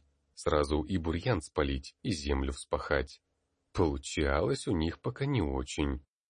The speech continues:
Поле ровнее не стало, только теперь его еще и покрывали воронки от взрывов, словно после бомбежки, живо напомнив какое-то поле боя. Стояли они далековато,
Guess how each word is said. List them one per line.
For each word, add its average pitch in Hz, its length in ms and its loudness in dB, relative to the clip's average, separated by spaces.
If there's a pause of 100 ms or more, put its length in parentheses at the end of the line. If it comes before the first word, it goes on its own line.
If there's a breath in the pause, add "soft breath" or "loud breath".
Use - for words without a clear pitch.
Поле 156 380 2
ровнее 87 580 2
не 117 140 -2
стало, 64 760 0 (120)
только 76 280 0
теперь 85 460 0
его 71 300 2
еще 76 280 -2
и 76 120 0
покрывали 80 520 0
воронки 82 560 0
от 76 140 0
взрывов, 73 580 -2 (200)
словно 160 220 0
после 156 260 -2
бомбежки, 92 720 2 (120)
живо 87 440 2
напомнив 69 560 0
какое-то 76 460 -2
поле 90 260 2
боя. 67 580 -2 (540)
Стояли 127 640 2
они 110 260 2
далековато, 80 880 0